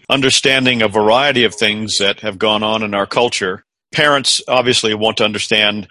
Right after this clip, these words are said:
how the relationship they've had with their kids have changed, especially if they're asking questions like, "Well, why don't they listen to me anymore?" But the far deeper issue, as you have me-, just mentioned, is this question of authority.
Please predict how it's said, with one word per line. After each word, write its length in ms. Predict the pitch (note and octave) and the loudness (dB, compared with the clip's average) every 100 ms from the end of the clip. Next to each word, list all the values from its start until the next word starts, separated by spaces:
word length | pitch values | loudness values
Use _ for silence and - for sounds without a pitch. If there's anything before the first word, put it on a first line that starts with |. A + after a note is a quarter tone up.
| _ | _
how 300 | - A#2+ A#2 | -4 2 2
the 100 | G#2+ | 2
relationship 640 | G#2 G#2+ A#2+ - G2+ A2+ - | 0 0 0 0 -2 0 2
they've 180 | G#2+ | 2
had 240 | A2 A2 G2+ | 2 0 0
with 140 | F#2+ | -2
their 120 | G2+ | -2
kids 400 | F2+ A#2+ A2 G#2 | 0 0 0 0
have 140 | G#2+ - | -2 -2
changed, 640 | - A2+ A2 A2 A2+ - - _ - | 0 2 0 -2 -4 -6 -16 _ -6
especially 340 | - A#2 - | -2 0 0
if 80 | - | 2
they're 180 | A2 G#2+ | 2 2
asking 300 | G#2+ A2+ G2+ | 2 -2 -2
questions 460 | A#2 G2+ - G2+ | -2 -2 -4 -2
like, 160 | G#2 G2+ | -2 0
"Well, 140 | G#2 | 0
why 120 | A2 | 2
don't 140 | A#2 G#2 | 2 0
they 100 | G2+ | -2
listen 280 | A#2 A#2 G2+ | 0 -2 -4
to 40 | |
me 160 | G2 G2 | -8 -8
anymore?" 460 | F#2+ F2 E2 G2 - _ _ _ _ _ _ _ _ - - | -8 -10 -10 -12 -16 _ _ _ _ _ _ _ _ -20 -4
But 260 | A#2 A#2 | -2 0
the 120 | B2 | -2
far 300 | - C#3 C#3 | 0 2 2
deeper 380 | A2+ C3+ C3 B2+ | 2 -2 0 -2
issue, 540 | B2+ C#3 - G#2 G#2+ - | 0 0 0 -2 -6 -4
as 240 | A2 G2+ | -4 -2
you 220 | A#2+ B2 | -2 0
have 180 | A#2 G#2 | 0 0
me-, 200 | A2+ A2+ A#2+ | 0 -2 -2
just 180 | A2+ | -4
mentioned, 400 | - B2 A2 G2+ | -2 -2 -2 -4
is 200 | G2+ G#2 - | -2 -2 -2
this 180 | G#2+ | -4
question 440 | - C3 A#2+ - G#2+ | -2 -2 -2 -2 -4
of 80 | F#2 | -4
authority. 640 | F#2 B2+ B2+ G2 F2 | -2 0 2 2 0